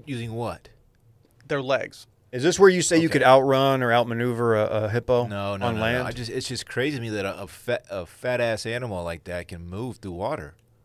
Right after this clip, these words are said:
Speaker 3: Who wins,
Speaker 1: That
Speaker 3: hippo or lava?
Speaker 1: In a race?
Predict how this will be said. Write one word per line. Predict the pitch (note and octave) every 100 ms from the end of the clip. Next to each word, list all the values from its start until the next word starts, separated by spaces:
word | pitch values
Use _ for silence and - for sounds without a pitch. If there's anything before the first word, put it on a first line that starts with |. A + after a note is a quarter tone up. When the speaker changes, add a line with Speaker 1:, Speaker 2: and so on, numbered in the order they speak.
| _
Speaker 3:
Who | D3 E3
wins, | D3+ A2 G#2+ - _ -
Speaker 1:
That |
Speaker 3:
hippo | C#3+ E3+ D#3
or | C3+
lava? | A#2 A2 G#2 F#2+ - _ _ _ _ - _ - - - _ _ _
Speaker 1:
In | G#2
a | F#2+
race? | F#2 C3+ G#3+ -